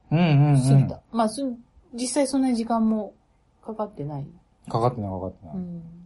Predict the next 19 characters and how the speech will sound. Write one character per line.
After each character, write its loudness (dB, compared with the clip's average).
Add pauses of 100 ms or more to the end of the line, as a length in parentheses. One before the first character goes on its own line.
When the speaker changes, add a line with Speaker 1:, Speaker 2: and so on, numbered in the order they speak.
(460)
Speaker 1:
楽 -2
し -10
く -18
ね。 -14 (180)
Speaker 2:
う -10
ん。 -10
Speaker 1:
う -8 (100)
ん。 -8 (100)
Speaker 2:
遊 -14
べ -10
ま -10
し -20
た -14
よ。 -6
Speaker 1:
遊 -10
べ -4
た -8
ん -18
で。 -20